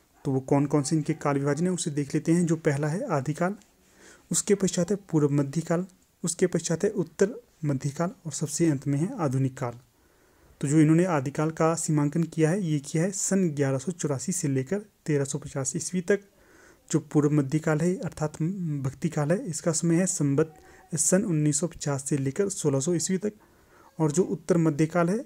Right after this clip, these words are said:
या रीतिकाल है, इसका समय है संवत, अ, सन सोलह सौ से लेकर अठारह सौ सत्तावन तक। और जो सबसे अंत में है आधुनिक काल, इसका जो इन्होंने सीमा माना है,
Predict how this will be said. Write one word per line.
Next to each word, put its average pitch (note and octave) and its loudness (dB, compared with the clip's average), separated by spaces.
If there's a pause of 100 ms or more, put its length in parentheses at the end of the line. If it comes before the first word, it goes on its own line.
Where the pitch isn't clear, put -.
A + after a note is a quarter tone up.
या D3 2
रीतिकाल D3 0
है, F3+ -2 (340)
इसका F3 0
समय E3+ 4
है F#3+ 4
संवत, D3+ 0 (560)
अ, D#3 2
सन G3+ 2 (300)
सोलह F#3 0
सौ A3+ -2
से E3+ -2
लेकर C3+ -2 (240)
अठारह C#3+ -2
सौ F#3+ -4
सत्तावन B2 -4
तक। B2+ -8 (360)
और D3+ 0
जो C#3+ -2
सबसे E3 2
अंत D3 2
में D3 2
है D#3+ 0
आधुनिक E3 -2
काल, E3 -2 (580)
इसका F3 2
जो E3 0
इन्होंने D3+ 2
सीमा C#3+ -2
माना C#3 0
है, F#3 -2